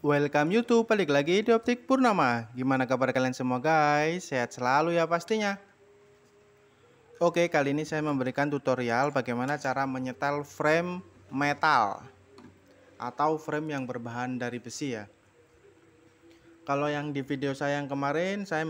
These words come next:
sudah memberikan tutorial bagaimana cara menyetel frame yang berbahan seal. Nah, kali ini saya memberikan tutorial cara,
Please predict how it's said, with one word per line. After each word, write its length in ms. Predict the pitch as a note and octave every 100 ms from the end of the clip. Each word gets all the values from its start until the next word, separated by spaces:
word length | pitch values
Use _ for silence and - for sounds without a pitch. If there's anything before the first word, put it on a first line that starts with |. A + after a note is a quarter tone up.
| D3+
sudah 240 | C#3+ C3+
memberikan 480 | C3 B2 A#2+ C3 C3+
tutorial 480 | C3 B2+ C3 C#3+ D3+
bagaimana 480 | B2 A#2+ A#2 B2
cara 400 | B2 B2+ B2+ C3+ D3+
menyetel 560 | D3 B2 A#2 - C3+ C#3+
frame 480 | - C3 C3+ D3 D3+ - - - -
yang 240 | C3 B2+
berbahan 480 | B2 A#2 A#2+ C3+ B2+
seal. 320 | B2+ A2+ G#2+ - A2+
Nah, 240 | A2 G#2+
kali 240 | A#2 A#2
ini 240 | A#2+ D3+ E3+
saya 240 | D#3 C3
memberikan 720 | C3+ C3 A#2+ A#2 - C3+ C#3 C3+ _ _ _
tutorial 800 | C3 C3+ B2+ C3 C#3 E3+ F#3+ F#3
cara, 560 | C3+ B2+ C3 C3 -